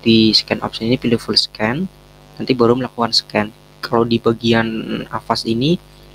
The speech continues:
teman-teman masuk ke protection, kemudian virus scan. Nah, di sini teman-teman pilih scan yang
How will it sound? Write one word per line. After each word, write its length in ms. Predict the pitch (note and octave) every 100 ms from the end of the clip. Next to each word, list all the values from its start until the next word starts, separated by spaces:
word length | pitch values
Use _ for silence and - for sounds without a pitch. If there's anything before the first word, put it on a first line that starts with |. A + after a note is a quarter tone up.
| - - -
teman-teman 480 | A#2+ A#2 A#2 C#3 C3
masuk 220 | - -
ke 0 | -
protection, 540 | A2+ - - C3 D3+
kemudian 320 | A#2+ A#2+ C3
virus 320 | A#2+ A2 -
scan. 240 | G2+ G#2+ G#2 - - - - -
Nah, 320 | A2 G2+ G2+
di 120 | G#2
sini 240 | - A2+ C3
teman-teman 320 | B2 A2+ C3
pilih 240 | A#2+ C3 - - - -
scan 400 | - A#2+ B2+ B2+
yang 240 | A#2+